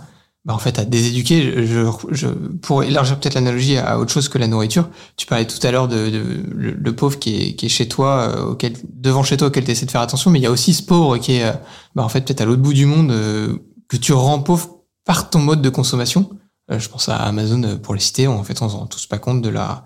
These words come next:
de l'impact que ça a dans d'autres pays, même à, à d'autres grandes marques. Qu'est-ce qu'il faut faire pour qu'on s'en rende compte et qu'on, et qu'on change ça, quoi ? C'est comme la carte bleue, quelque part. C'est devenu indolore. Commander sur Amazon, bah, tu,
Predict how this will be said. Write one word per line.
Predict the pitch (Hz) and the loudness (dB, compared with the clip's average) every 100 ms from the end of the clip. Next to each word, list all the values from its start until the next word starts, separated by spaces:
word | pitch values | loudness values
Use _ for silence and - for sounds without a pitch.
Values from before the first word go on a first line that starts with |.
| _ - | _ -2
de | |
l'impact | 113 117 135 139 | 0 0 0 0
que | |
ça | 135 127 | -2 0
a | |
dans | 117 110 | 0 0
d'autres | 113 123 | 0 0
pays, | 127 120 139 208 - _ - | 0 0 2 -2 -8 _ -6
même | 110 107 | -4 -2
à, | 107 127 117 | -4 -4 -4
à | |
d'autres | 117 123 | -2 0
grandes | 127 117 113 | 2 2 4
marques. | 127 165 - - - - _ _ _ _ _ - | 2 0 -6 -18 -20 -20 _ _ _ _ _ -8
Qu'est-ce | 143 - | -6 -4
qu'il | |
faut | - - | -6 -6
faire | 160 156 | -4 -4
pour | - | -6
qu'on | - | -4
s'en | - 110 | -4 -2
rende | 110 110 | -4 0
compte | 156 151 | 0 0
et | 113 | -4
qu'on, | 104 101 98 101 | -2 -2 -4 -6
et | |
qu'on | 110 - | -8 -6
change | - 127 127 | -4 -2 -2
ça, | - | -2
quoi ? | - - - _ _ _ | -6 -10 -18 _ _ _
C'est | - | -4
comme | 135 127 | 0 2
la | 120 | 0
carte | 120 - | -2 0
bleue, | 147 165 | 2 2
quelque | 139 120 | 2 -4
part. | 123 117 - - - | -4 -4 -6 -18 -8
C'est | - 110 | -4 0
devenu | 113 120 127 | 2 0 0
indolore. | 131 120 147 147 123 | 0 2 2 2 0
Commander | 120 117 120 | -2 0 0
sur | - | 0
Amazon, | 110 107 107 135 | -2 -2 0 0
bah, | 120 101 | 0 -2
tu, | 101 | -4